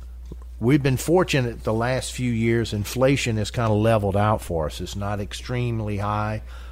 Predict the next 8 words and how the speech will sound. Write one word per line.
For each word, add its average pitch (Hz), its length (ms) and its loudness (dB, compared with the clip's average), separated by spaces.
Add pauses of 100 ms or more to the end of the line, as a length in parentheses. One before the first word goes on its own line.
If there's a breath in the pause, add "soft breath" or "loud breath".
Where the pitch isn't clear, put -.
(240 loud breath)
Uh, 90 380 -2
it's 104 220 -4
not 110 320 2
non-existent 101 1080 -2 (100)
at 95 140 -8
the - 60 -10
same 90 360 -6
time, 90 500 -4